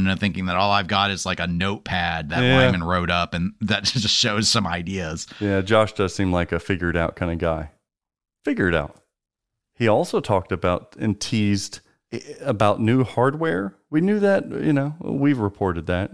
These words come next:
Speaker 2: You, you're probably gonna get some new hardware in addition to the software in this enhanced package.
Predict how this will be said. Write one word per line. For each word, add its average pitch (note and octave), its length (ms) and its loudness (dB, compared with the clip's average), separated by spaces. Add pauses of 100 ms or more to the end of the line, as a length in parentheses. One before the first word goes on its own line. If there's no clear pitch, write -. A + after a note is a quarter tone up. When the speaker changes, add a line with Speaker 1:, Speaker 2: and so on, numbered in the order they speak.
(180)
Speaker 2:
You, G3+ 360 -2
you're G#3 200 -2
probably B2+ 320 0
gonna F#2 160 -2
get F2+ 120 -4
some F#2+ 140 0
new F#2+ 100 0
hardware F2+ 500 -2
in G#2+ 200 0
addition F#2+ 360 -2
to - 100 -10
the F2+ 60 -6
software F2+ 460 -2
in F2+ 100 -4
this F2+ 180 -8
enhanced G2 460 -6
package. - 460 -10